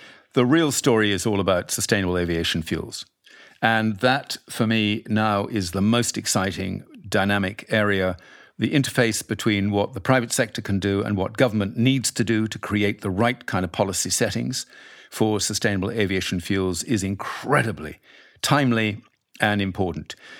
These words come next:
You look at what France has done with its mandate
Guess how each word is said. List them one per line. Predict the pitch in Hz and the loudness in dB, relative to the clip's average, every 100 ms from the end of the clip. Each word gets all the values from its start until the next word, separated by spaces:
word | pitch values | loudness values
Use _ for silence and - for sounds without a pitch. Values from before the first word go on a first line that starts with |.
| - | -2
You | 113 | 2
look | 120 127 | 4 2
at | 110 | 2
what | 107 107 - | 2 0 -4
France | - 120 113 - 101 | 2 2 2 -2 -2
has | 90 82 | -2 2
done | 110 104 101 120 | 2 2 0 2
with | 104 95 | 0 0
its | 95 - | -2 0
mandate | 113 113 101 98 - | 2 4 2 0 -4